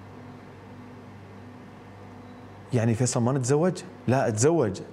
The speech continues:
لكن أرجوك حقق القوامة في حياتك، كون ناصح، موجه، مربي، كفو قد المسؤولية.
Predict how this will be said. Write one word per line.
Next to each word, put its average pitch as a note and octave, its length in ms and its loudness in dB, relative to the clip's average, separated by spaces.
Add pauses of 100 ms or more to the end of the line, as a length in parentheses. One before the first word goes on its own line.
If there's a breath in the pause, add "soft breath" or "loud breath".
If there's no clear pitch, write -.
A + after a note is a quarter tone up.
لكن A#2+ 260 2
أرجوك A#2 380 4
حقق C#3+ 400 -2
القوامة A#2+ 440 4
في A2 140 -2
حياتك، G2+ 460 0 (760 loud breath)
كون A#2 180 4
ناصح، G#2+ 540 2
موجه، G#2+ 540 4
مربي، G#2+ 560 2 (1400 loud breath)
كفو G3 400 4
قد D3 260 4
المسؤولية. G2+ 560 -2